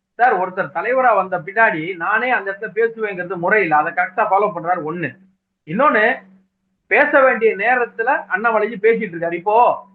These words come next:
சமீபத்துல அந்த அஜித்குமார் விஷயத்துல கட்சி, கட்சி தலைவர் என்ற முறையில் நயினார் அவர்கள் பேசினார்கள், நயினார் நாகேந்திரன். ஆனால் அண்ணாமலை அவர் அந்த விஷயத்தை பொது விஷயம், பொது விஷயம் என்பதால் கையில் எடுத்து பேசினாரு. பேசினாருங்களா? சரி,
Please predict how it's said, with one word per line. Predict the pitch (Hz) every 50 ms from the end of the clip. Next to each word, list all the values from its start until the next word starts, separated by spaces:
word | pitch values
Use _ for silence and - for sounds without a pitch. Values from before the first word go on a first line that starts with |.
| _ _
சமீபத்துல | 185 196 220 254 262 - 240 233 - 240 254
அந்த | 277 262 220 180
அஜித்குமார் | 170 175 - 226 - _ 214 220 226 220 208
விஷயத்துல | 190 190 202 202 185 - - 180 190 240 269 262 -
கட்சி, | - 160 156 - _ 247 254 247 - - _ _
கட்சி | _ 180 170 170 - 254 240
தலைவர் | 226 226 208 214 220 220 208 196
என்ற | - 185 175
முறையில் | 156 156 180 202 214 214 208 240 294 370 453 - _ _ _ _ _ _ _ _ _ -
நயினார் | 185 226 233 240 220 196
அவர்கள் | 175 175 202 202 165
பேசினார்கள், | 185 185 - 165 156 135 123 117 _ _ _ _
நயினார் | 156 180 190 185 165
நாகேந்திரன். | 156 151 147 131 127 113 104 _ _ _ _ _ _ _ _ _
ஆனால் | _ 143 151 156 151 151 165 196 208
அண்ணாமலை | 180 165 202 240 269 277 269 254 240 208 196
அவர் | 202 233 214 196
அந்த | 196 190 185 185
விஷயத்தை | 180 175 - 262 254 240 - 214
பொது | 175 - 233 269 320 302
விஷயம், | 262 202 - 160 135 - _ _ _ _ _ _ _ _ _ _ _ _ _ _ _ -
பொது | 208 240 285 330
விஷயம் | 311 285 269 - 254 233 196
என்பதால் | 180 170 165 165 196 240 262
கையில் | - 233 254 285
எடுத்து | 262 240 220 196 220
பேசினாரு. | 202 196 - 151 165 139 127 - - _ _ _ _ _ _ _
பேசினாருங்களா? | 226 240 220 226 220 208 196 208 214 175 - - - _ _ _ _ _ -
சரி, | 220 190 151